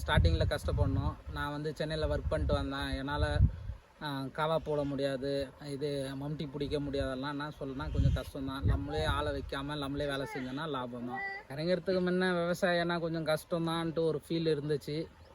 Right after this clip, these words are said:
அப்போ வந்து அந்த, அந்த லைஃப் வந்து வேற, இப்போ இருக்கிற லைஃப் வேற.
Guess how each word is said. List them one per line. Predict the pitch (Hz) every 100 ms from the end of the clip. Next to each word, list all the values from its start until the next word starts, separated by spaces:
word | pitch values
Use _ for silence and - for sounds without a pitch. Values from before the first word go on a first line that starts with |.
| - -
அப்போ | 135 165 165
வந்து | 165 165
அந்த, | 156 147 147
அந்த | 127 - 160
லைஃப் | 165 165
வந்து | 165 160 156
வேற, | 151 151 151 156 -
இப்போ | 139 165
இருக்கிற | 151 147 151
லைஃப் | 143 143
வேற. | 131 131 127 135